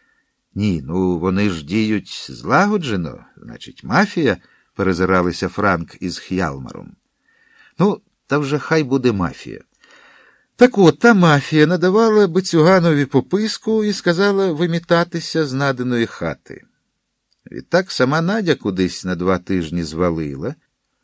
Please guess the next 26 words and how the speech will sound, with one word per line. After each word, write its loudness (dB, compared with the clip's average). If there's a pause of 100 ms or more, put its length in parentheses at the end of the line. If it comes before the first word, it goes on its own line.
(140)
а 0
подружжя 0
нагло -2
зависло -2
в -4
неї 0
й -2
надалі, -6 (500)
а 0
забралося 0
вже -4
аж -4
перед -4
самим -4 (440)
Надиним -4
поверненням, -6 (300)
наробивши -6 (320)
трьохсот -4
єврових -2
боргів -4
за -6
світло-газ -8 (420)
і -2
прихопивши 0
з -6
собою 0